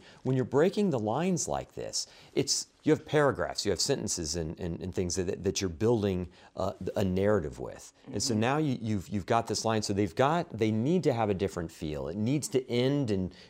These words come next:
Speaker 1: begin and have definitive statements in between. You don't have really the structure of a paragraph to really back that up.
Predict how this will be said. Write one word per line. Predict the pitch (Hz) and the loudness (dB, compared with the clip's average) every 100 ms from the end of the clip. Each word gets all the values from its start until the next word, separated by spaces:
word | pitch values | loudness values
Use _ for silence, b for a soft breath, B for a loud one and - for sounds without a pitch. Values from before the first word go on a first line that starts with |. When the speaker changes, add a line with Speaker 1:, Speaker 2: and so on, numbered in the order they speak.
| B | B
Speaker 1:
begin | 101 - | -2 0
and | 107 95 | 0 -2
have | 95 123 123 107 b b b | 0 0 0 -2 b b b
definitive | - 107 151 151 113 | -6 0 2 2 0
statements | - 147 143 101 117 | 0 2 2 -2 -2
in | |
between. | 104 - 139 | -4 -2 -2
You | 101 | 0
don't | 117 | -2
have | 90 107 101 | -2 -2 0
really | 104 98 | 0 0
the | 90 | -2
structure | - 117 - | 0 -2 -2
of | 90 | -6
a | 92 | -4
paragraph | 120 123 92 82 - | -2 -2 0 -2 -2
to | |
really | 95 95 | -6 -6
back | 87 95 90 | -2 -4 -4
that | 87 87 | -4 -4
up. | 101 - | -4 -6